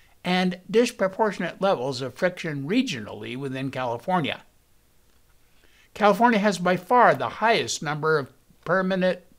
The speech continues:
partial disability claims filed compared to any other state and more than twice of the median state.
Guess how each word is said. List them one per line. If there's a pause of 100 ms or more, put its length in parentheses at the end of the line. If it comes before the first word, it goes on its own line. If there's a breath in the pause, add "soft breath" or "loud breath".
partial
disability
claims (400 loud breath)
filed
compared
to
any
other
state (320 soft breath)
and
more
than
twice
of
the
median
state.